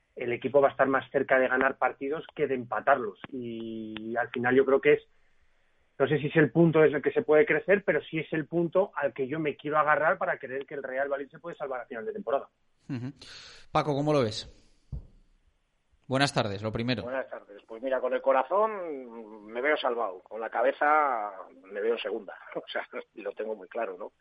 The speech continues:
Speaker 3: Porque, no, no, al margen de contra quién te tengas que enfrentar y los partidos que resten. Yo, yo la verdad no he mirado, no he mirado ni los,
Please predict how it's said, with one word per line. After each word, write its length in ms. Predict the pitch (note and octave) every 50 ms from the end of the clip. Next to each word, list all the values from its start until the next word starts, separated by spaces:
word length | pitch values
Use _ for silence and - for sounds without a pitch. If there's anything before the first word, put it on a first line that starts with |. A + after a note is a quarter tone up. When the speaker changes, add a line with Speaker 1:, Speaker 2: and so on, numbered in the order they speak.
| - - - - - - - _ _ _ _ _
Speaker 3:
Porque, 640 | - B2 A#2+ A2+ - - - A#2+ A#2 A#2 A#2 A#2+ C3
no, 140 | F3+ E3 D3+
no, 120 | D3 D#3
al 120 | D#3 D3 D3
margen 260 | E3 E3 - E3 D3+
de 100 | C#3 C3
contra 300 | - B2 A#2+ A#2 A#2 A2+ A2
quién 160 | C3+ C3 A#2+
te 80 | A#2+
tengas 260 | G#2 - A#2 A2+ G#2 -
que 80 | -
enfrentar 560 | G#2 - - G2 F#2+ - - C3+ B2 A2+ G#2+
y 300 | A2 G#2 G2+ G2+ G2+ G2+
los 140 | G2+ G2+ - -
partidos 400 | A#2+ A#2 - - B2 A2+ G#2+ -
que 80 | A2 A2+
resten. 380 | B2+ C#3+ C3+ - - A2 G#2+ A#2
Yo, 80 | A#2+ A#2
yo 240 | A#2+ D3 D3+ D3+
la 100 | C#3+ C#3
verdad 200 | C#3 C#3 C#3+ D3+
no 80 | D3 D3
he 20 |
mirado, 240 | C#3+ C#3 C#3+ C#3 C3+
no 120 | C3 C3+ C#3
he 20 |
mirado 320 | C#3 C#3 C3 C3 B2+ A#2+
ni 180 | A#2+ A#2 A2+ A2+
los, 160 | A2 A2 G#2+